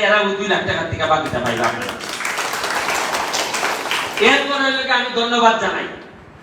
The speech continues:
আমাদের ডিজি মহোদয়কে, আমাদের মিজান ভাই, যিনি আমাকে এত মহব্বত করেন, মায়া করেন, যে, যে আমি এই ডিপার্টমেন্টে গেলে কিছু না কিছু আমারে দেওয়ার চেষ্টা করেন। আমাদের ত্রাণ ও দুর্যোগের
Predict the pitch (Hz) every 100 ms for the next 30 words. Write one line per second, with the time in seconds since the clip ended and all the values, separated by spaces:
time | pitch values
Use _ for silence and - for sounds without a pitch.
0 | - - 196 214 220 220 - - - -
1 | - 226 202 226 202 196 208 196 - -
2 | - - - - - - - - 175 170
3 | 190 208 202 208 214 214 - - - -
4 | - - - - - - - - - 196
5 | 240 202 185 214 226 196 - 247 - -
6 | - 214 220 - 196 196 190 196 196 196
7 | 170 190 208 196 190 - - - - -
8 | - 196 196 196 202 233 220 202 202 196
9 | 214 214 226 220 214 202 202 202 202 202
10 | 196 254 208 202 196 196 190 190 190 190
11 | 190 190 170 190 190 185 180 175 196 190
12 | - 185 170 175 202 196 196 - 202 185
13 | - - -